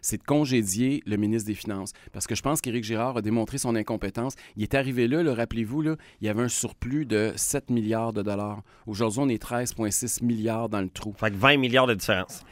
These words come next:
Speaker 1: Puis ce gars-là, là, je le dis que, en, tu sais, historiquement, là, Éric Girard, c'était supposé être un conservateur. C'est un banquier,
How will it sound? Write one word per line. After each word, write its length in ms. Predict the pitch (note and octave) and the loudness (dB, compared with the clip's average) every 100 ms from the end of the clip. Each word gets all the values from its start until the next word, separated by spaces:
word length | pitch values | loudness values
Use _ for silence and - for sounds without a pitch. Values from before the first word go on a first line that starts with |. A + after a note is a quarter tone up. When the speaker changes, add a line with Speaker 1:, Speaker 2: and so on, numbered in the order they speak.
| - | -8
Speaker 1:
Puis 80 | A2+ | 0
ce 60 | |
gars-là, 280 | G2 C#3 F#3 | 6 8 8
là, 120 | G3+ | 6
je 100 | D3 | 6
le 100 | B2 | 6
dis 260 | A#2+ G2 E3+ | 4 2 -2
que, 200 | - A#2+ - - | 0 0 -2 -6
en, 120 | G#2 | -8
tu 520 | - - - - - | -10 -16 -20 -20 -6
sais, 140 | - D3 | 0 0
historiquement, 580 | A#2+ - C#3 - D#3+ | 2 2 0 2 2
là, 120 | G#3 E3+ | 4 2
Éric 200 | C3+ C3 | 2 0
Girard, 260 | B2+ E3 | 0 0
c'était 120 | F#3 A2+ | 0 -2
supposé 240 | A#2+ B2 | 0 0
être 80 | D#3 | 0
un 60 | C3 | 0
conservateur. 600 | C3 C3 B2 A2+ C3+ C#3 | 0 0 0 -2 -2 0
C'est 100 | B2 | 2
un 120 | A2 | 4
banquier, 600 | C3+ D3 C3 B2 C3+ | 4 2 0 -2 -2